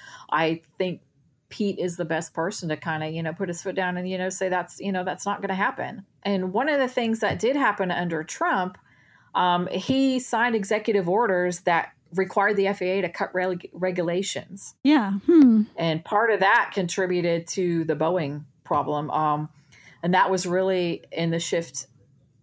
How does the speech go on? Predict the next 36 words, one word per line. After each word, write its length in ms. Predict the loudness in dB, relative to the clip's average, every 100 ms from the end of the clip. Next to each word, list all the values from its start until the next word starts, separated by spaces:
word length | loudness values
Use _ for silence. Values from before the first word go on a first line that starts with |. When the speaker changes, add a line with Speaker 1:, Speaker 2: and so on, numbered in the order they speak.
| _ -4
Speaker 1:
uh, 220 | -2 -2
in 120 | 0
the 60 | -2
approach 320 | -2 -4 -4
to 80 | -6
product 340 | 0 0 0
certification, 1000 | -4 -2 -2 -6 -6 -4 -4 -6 -10 -14 -12
you 140 | -10
know, 100 | -6
self-certifying, 960 | -4 -4 -4 -4 -4 -4 -4 -6 -6 -8
saying, 220 | -6 -2
"Oh, 100 | 0
yeah, 180 | 0 0
everything's 420 | -2 -4 -6 -4
fine." 340 | -4 -4 -6
Well, 320 | -6 -4 -6 _ _ _ _ _ -12
if 120 | -6
you 80 | -2
don't 140 | -2
have 160 | -2 -2
anybody 320 | -2 -2 -2
looking 320 | -4 -4 -6
at 100 | -6
what 220 | -6 -6 -6
you're 80 |
doing 340 | -4 -2 -2 -2
and 80 | -2
you're 260 | -4 -4
trying 280 | -6 -6 -4
to 80 | -6
push 400 | -4 -4 -4 -6
a 40 | -2
new 160 | -2
product 480 | 0 0 0 -2 -2
out 280 | -2 -2 -4
because 340 | -6 -6 -6